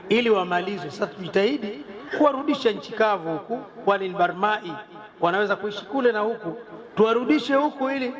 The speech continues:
tuwaambie ukweli kwamba neno kukombolewa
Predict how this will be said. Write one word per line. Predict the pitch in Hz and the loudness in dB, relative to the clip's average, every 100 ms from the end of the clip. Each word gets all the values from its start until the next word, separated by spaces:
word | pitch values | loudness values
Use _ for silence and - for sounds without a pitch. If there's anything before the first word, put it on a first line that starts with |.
| 262 247 - - | -12 -16 -6 2
tuwaambie | 240 233 233 277 294 | 4 4 -2 -2 -2
ukweli | 254 311 262 240 185 | -2 2 4 4 0
kwamba | 165 151 139 - - - - - | -6 -8 -10 -14 -16 -20 -12 0
neno | 196 277 302 294 | 4 4 4 2
kukombolewa | 226 240 247 226 208 214 233 214 185 | 0 -2 0 2 0 2 2 2 0